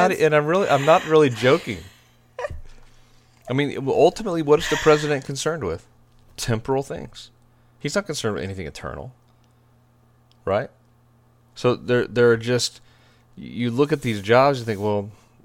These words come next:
Speaker 2: the, when, in the capacity in which we are serving the Lord,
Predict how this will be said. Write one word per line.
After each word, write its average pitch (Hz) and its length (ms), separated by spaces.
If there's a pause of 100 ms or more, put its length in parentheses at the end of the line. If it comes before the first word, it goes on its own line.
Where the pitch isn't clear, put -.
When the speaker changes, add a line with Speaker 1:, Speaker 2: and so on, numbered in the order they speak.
(120)
Speaker 2:
the, 120 300
when, 90 600
in 117 120
the 110 80
capacity 151 760
in 131 120
which 123 340 (260)
we 113 160
are 101 120
serving 113 440
the 98 80
Lord, 95 360